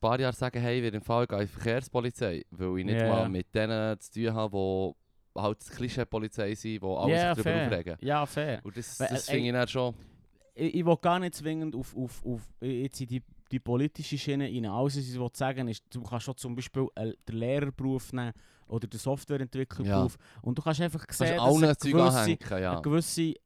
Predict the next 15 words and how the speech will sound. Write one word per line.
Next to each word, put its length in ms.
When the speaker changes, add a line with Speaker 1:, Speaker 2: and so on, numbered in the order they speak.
Speaker 2:
Person 580
anziehen. 840
Speaker 1:
Mhm. 60
Speaker 2:
Also, 220
weißt, 200
wir 120
haben, 160
also, 320
ich 100
kenne 280
jetzt 260
langsam 340
genug 220
Entwickler 540
und 260